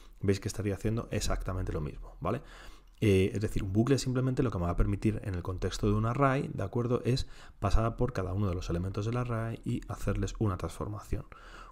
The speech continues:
Una última particularidad sería qué es lo que pasa si yo meto un elemento nuevo en el array, ¿vale? Donde pongo, eh, post de año nuevo.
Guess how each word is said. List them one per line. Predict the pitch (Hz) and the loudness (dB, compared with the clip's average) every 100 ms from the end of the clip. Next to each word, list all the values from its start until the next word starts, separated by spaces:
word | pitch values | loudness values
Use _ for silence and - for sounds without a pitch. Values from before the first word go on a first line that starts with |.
| - | 0
Una | 123 135 | 4 6
última | 143 147 135 | 6 4 2
particularidad | 131 120 123 123 120 127 123 | 0 0 0 2 2 0 -2
sería | - 104 110 113 113 | -2 2 4 2 -2
qué | 104 | -2
es | 113 | -2
lo | |
que | 107 | -2
pasa | 110 104 107 117 | -2 -2 -4 -6
si | - 95 | -6 -4
yo | 101 107 | -4 -2
meto | 98 95 - - | -2 -2 -2 0
un | 110 | 0
elemento | 95 95 95 95 | 4 4 6 6
nuevo | 92 90 | 6 2
en | 90 | 0
el | 92 | 0
array, | 95 120 95 - | 0 0 0 -2
¿vale? | - - - | -4 -4 -4
Donde | - 95 87 | -4 -4 -4
pongo, | 101 101 113 - - - - - - | -4 -2 -4 -6 -16 -20 -20 -16 -2
eh, | 92 87 | 0 2
post | - 117 - - | 2 0 0 -2
de | 104 | -2
año | 87 87 | -2 0
nuevo. | 104 107 85 | 0 0 0